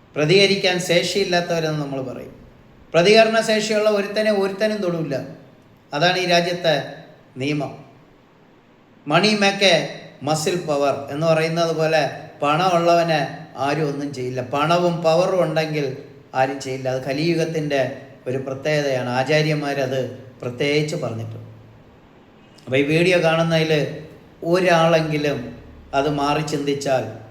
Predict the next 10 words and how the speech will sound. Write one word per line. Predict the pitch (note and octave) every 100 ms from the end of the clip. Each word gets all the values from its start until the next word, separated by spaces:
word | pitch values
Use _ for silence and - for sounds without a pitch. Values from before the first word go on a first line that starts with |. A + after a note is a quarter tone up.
| - - -
ഞാൻ | B2+ B2+ C3
സന്തോഷമുള്ളവനായിരിക്കും. | B2+ B2+ B2+ B2+ A#2+ A2+ A2+ A2+ A#2+ - - - - - - - - _ _ _ - _ _ - _ - _ - -
അതുകൊണ്ടാണ് | D3+ F3+ F3+ F3+ F3
ഞാൻ | E3+
ഇന്ന് | E3 E3
ഈ | D#3
വീഡിയോ | D#3 D#3 D3 B2 - -
നിങ്ങൾക്കായി | C3+ C#3+ C#3 C#3 C3 B2 A#2+ - -
സമർപ്പിക്കുന്നത്. | B2+ B2 C3 A2+ A2+ A2 G#2+ - - - - - _ _ _ - - -
നിങ്ങൾക്കെല്ലാവർക്കും | C#3 D#3 D#3 F3+ G3+ F#3+ F3 E3 E3